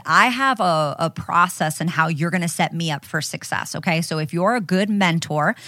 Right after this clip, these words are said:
you're going to walk people through, like, I'm not just gonna walk into this meeting blind. I wanna know a little bit about you, and I want you to send me, if we're having a fifteen-minute meeting, you need to send me two to three questions twenty-four hours before we connect.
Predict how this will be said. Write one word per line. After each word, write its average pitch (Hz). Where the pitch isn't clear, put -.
you're 185
going 196
to 202
walk 170
people 233
through, 170
like, 151
I'm 175
not 170
just 214
gonna 226
walk 165
into 185
this 165
meeting 170
blind. 151
I 180
wanna 196
know 170
a 170
little 160
bit 226
about 156
you, 180
and 170
I 160
want 190
you 196
to 262
send 160
me, 156
if 165
we're 180
having 196
a 170
fifteen-minute 185
meeting, 196
you 165
need 247
to 202
send 185
me 156
two -
to 233
three 226
questions 160
twenty-four 220
hours 220
before 180
we 175
connect. -